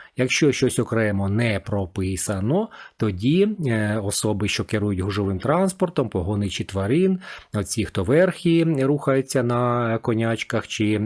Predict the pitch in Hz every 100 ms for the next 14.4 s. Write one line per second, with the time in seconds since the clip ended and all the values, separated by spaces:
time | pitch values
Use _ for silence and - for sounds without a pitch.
0 | 113 101 123 110 - 104 - 107 104 101
1 | 101 92 - - - 104 101 98 95 117
2 | 160 165 147 95 92 110 120 123 117 -
3 | 123 127 98 95 123 117 92 98 85 82
4 | 87 - 92 87 85 85 82 87 87 82
5 | 87 85 101 175 180 180 - - - -
6 | 101 87 - 85 - 104 131 147 147 151
7 | 147 - 87 95 95 90 90 87 92 107
8 | 160 180 - 78 101 101 - - - -
9 | 85 - 87 - 82 76 80 - _ _
10 | _ _ _ _ _ _ _ _ _ _
11 | _ _ _ 160 202 180 - - 135 120
12 | 110 110 107 - - 98 98 - 151 185
13 | - 127 - - 98 - 107 113 123 123
14 | - 113 113 120